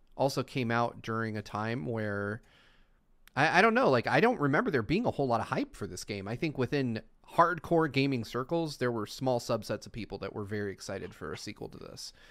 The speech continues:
But I don't think that it ever had that broad, like, mass market appeal that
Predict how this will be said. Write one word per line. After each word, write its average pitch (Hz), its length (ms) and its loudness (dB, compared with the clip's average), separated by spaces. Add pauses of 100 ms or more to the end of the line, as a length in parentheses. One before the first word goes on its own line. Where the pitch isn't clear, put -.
(200)
But 113 100 -2
I 117 80 2
don't 123 260 -2
think 117 180 -4
that 110 120 -2
it 110 220 -2 (200)
ever 131 260 2
had 110 220 -2
that 107 280 -6
broad, 107 520 -2
like, 101 300 -8
mass 107 400 -6
market 110 280 -4
appeal 110 520 -10 (240)
that 101 420 -4